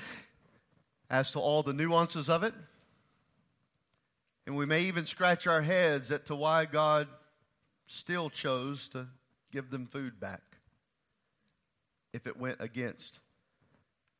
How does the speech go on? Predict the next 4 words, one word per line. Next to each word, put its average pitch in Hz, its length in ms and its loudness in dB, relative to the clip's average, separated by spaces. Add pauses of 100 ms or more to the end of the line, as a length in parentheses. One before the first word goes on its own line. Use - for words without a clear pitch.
(640)
his 110 200 -10
desire 104 600 -8 (1400)
for - 120 -18
satisfaction. 101 800 -16